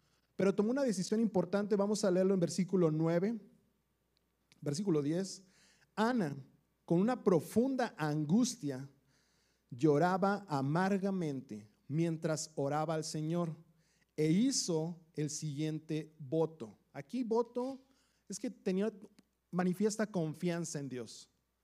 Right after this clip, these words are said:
Hizo la siguiente declaración de fe, el siguiente voto, se enlazó con los dichos de su boca, pero se enlazó al, al, al, al mejor, que era a Dios mismo.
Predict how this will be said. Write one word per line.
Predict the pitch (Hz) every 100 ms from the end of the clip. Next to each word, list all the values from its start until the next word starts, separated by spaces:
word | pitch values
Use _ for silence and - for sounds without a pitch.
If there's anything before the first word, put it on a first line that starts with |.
| _ -
Hizo | 185 196 240
la | 208
siguiente | - 165 180 196 190 208 202 202 - 190 143
declaración | 160 165 170 156 151 - 180 190
de | 175 156
fe, | - 175 175 185 -
el | 160
siguiente | 165 147 170 170 170
voto, | 143 170 180 180 190
se | 175
enlazó | 156 139 131 - 180 196 208 - _ _ -
con | 165
los | 165 143
dichos | 185 202 180
de | 165
su | 165
boca, | 147 175 175 190 214 214 _ _ -
pero | 180 180 151
se | 180
enlazó | 170 160 - 208
al, | 214 -
al, | 156 156
al, | 147 151 151
al | 147 160
mejor, | 151 - 160 135
que | 165
era | 170 147
a | 143 135
Dios | 151 160 165
mismo. | 190 185 165